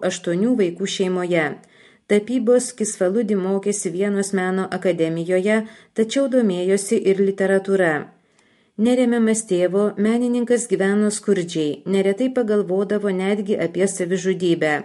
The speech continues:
Tik tūkstantis aštuoni šimtai devynioliktais metais viena iš jo šešiolikos dramų pagaliau susilaukė didelės sėkmės. Kisfaludi tapo Vengrų nacionalinės dramos pradininku, įkūrė Auroros literatūrinį žurnalą.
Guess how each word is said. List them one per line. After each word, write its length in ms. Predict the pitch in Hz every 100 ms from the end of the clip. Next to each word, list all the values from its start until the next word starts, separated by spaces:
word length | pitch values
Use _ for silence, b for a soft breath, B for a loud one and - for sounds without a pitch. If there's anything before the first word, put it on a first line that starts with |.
| b b b b _
Tik 200 | 277 277
tūkstantis 640 | 240 226 226 220 220 214
aštuoni 380 | 202 - 190 214
šimtai 300 | 220 214 214
devynioliktais 800 | 190 175 175 185 196 196 175 170
metais 480 | 175 156 156 170 185
viena 300 | 175 196 226
iš 220 | 233 214 -
jo 120 | 214
šešiolikos 800 | 214 196 196 190 202 196 185 170
dramų 400 | 160 160 160 185 220 220 B B
pagaliau 420 | 196 190 202 247
susilaukė 800 | 262 247 247 220 220 220 220 226
didelės 480 | 180 170 170 180 175
sėkmės. 540 | 190 185 185 160 139 - b b b b
Kisfaludi 600 | 220 214 208 214 262 226 240
tapo 400 | 190 180 180 196
Vengrų 400 | 190 214 208 208
nacionalinės 800 | 190 185 190 180 190 196 190 170
dramos 460 | 175 180 185 180
pradininku, 720 | - 180 185 190 190 190 208 160 - B B -
įkūrė 560 | 185 175 240 247 247
Auroros 680 | - 170 165 196 214 214 214
literatūrinį 800 | 180 170 160 160 196 202 190 175
žurnalą. 640 | 190 180 175 160 151 143